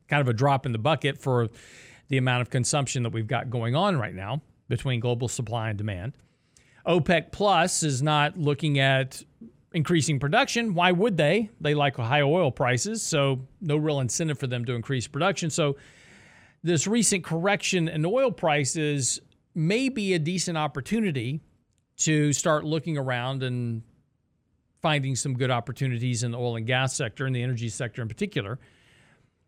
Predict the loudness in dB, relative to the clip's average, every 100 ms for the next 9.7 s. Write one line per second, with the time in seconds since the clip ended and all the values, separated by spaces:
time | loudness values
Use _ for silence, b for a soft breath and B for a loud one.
0 | _ _ -2 0 4 6 6 4 0 -4
1 | -8 2 4 4 4 2 0 2 0 0
2 | -2 0 0 0 -2 -2 0 0 0 0
3 | 0 -2 -6 -20 _ _ 2 4 4 4
4 | 2 -4 -10 -20 _ _ _ _ _ _
5 | -4 0 2 2 0 -2 -2 -2 2 2
6 | 2 -2 -2 -2 -2 _ _ _ _ 0
7 | 2 0 -2 -4 -2 -2 -4 -2 -2 -2
8 | -2 -2 -2 -4 -4 0 0 0 -2 -4
9 | -2 -2 -4 -4 -2 0 -2